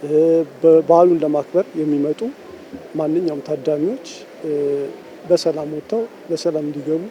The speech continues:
እንዲደሰቱ ለማድረግ አስፈላጊውን ጥረት እናደርጋለን።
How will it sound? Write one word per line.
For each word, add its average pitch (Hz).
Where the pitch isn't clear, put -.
እንዲደሰቱ 165
ለማድረግ 156
አስፈላጊውን 151
ጥረት 147
እናደርጋለን። 156